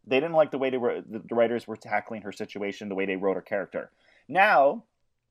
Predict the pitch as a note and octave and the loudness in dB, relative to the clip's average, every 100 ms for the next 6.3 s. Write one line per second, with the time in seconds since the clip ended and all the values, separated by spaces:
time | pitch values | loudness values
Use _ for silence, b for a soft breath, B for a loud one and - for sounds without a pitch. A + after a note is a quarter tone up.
0 | - C#3+ D#3+ E3 G3 D#3 - F3 C#3 A2+ | -10 -6 -4 -4 -6 -6 -4 -2 -2 0
1 | B2 F3 E3 - C#3 C3 B2 C3 B2 A2+ | -2 -2 -6 0 2 2 -2 -4 -8 -8
2 | - E3 A2+ A2 - _ _ _ C3 C#3 | 0 2 2 -2 -6 _ _ _ -4 2
3 | C3+ C3 C3 _ _ - B2+ A#2 A2 A#2+ | 2 2 -2 _ _ -14 -4 -4 -4 -2
4 | - B2 - C#3 C3+ C3 G#2+ B2+ A#2 G#2 | 0 0 2 2 2 0 -6 -6 -6 -8
5 | G2 D#3 D#3+ C#3 A2+ G2 G2 - G2 G#2 | -2 0 2 -2 -4 -8 -8 -4 -4 -4
6 | G#2+ A2+ G2+ | -6 -6 -6